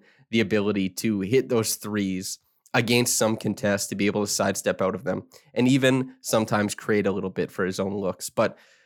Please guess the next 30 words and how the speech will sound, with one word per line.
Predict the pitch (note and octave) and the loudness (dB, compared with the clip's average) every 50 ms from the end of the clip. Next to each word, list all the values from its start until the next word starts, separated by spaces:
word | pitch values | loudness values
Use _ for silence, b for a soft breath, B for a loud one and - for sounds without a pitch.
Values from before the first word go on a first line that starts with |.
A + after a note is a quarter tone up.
| b b b b - | b b b b 0
you | C#3+ C#3+ | 2 4
know, | D#3 C#3+ - - - _ _ - | 4 4 2 -2 -10 _ _ -12
this | G#2+ A#2 - F#3 - - | -4 2 2 2 2 2
game, | - D3 C#3 C3 B2 A#2+ | 2 4 4 4 4 4
it | F#2 A#2 - | 2 0 2
seemed | - B2+ A#2+ G#2+ | 2 2 2 4
like | G#2 G#2 - | 2 2 2
he | - A2+ G2+ | 2 0 2
couldn't | - D3 C#3 A2 F#2+ A2+ C3 | 2 2 2 2 2 0 2
miss, | D3 C3+ A2 G#2+ - - - - - _ _ _ _ _ _ - | 2 4 2 2 0 -2 -4 -6 -10 _ _ _ _ _ _ 0
and | A#2 A#2 | 2 4
he | A#2 | 4
missed | A#2 A#2+ A#2+ - A#2+ | 4 2 2 2 2
almost | A2 G#2+ G#2+ G2 - - | 2 2 2 -2 0 0
half | G#2+ G2+ G2+ - | 0 0 0 -2
his | G2 | -4
shots. | - - G#2 G2+ G#2 - - - - - - | -2 0 0 0 0 -2 -6 -8 -12 -6 -2
That's | - B2 C#3+ C#3 - - | 0 0 2 2 -2 -2
the | C3 B2+ | -4 -6
type | A#2+ - C3+ A#2+ A2+ - | -4 0 2 0 2 0
of | G#2+ G2 | -4 -2
difficult | - A2 A2+ - - G#2 E2 - | -2 -2 -2 -2 -4 -8 -10 -4
shots | - A2 G#2+ G#2+ - - | 0 0 0 0 0 -4
he | G2+ | -8
takes. | - - - G#2 G#2 - - - b b b b b b b b | -8 -4 -4 -4 -4 -6 -8 -12 b b b b b b b b
And | A2 A2 - | -4 -2 2
so | - A#2+ A2 G#2+ G#2 G2+ B B B B B B | 4 4 4 4 4 2 B B B B B B
he | - C#3 C#3+ | 0 0 2
comes | D3 F3 C#3+ B2+ A2 | 4 2 2 4 4
out | A#2 A2 A2 | 4 4 4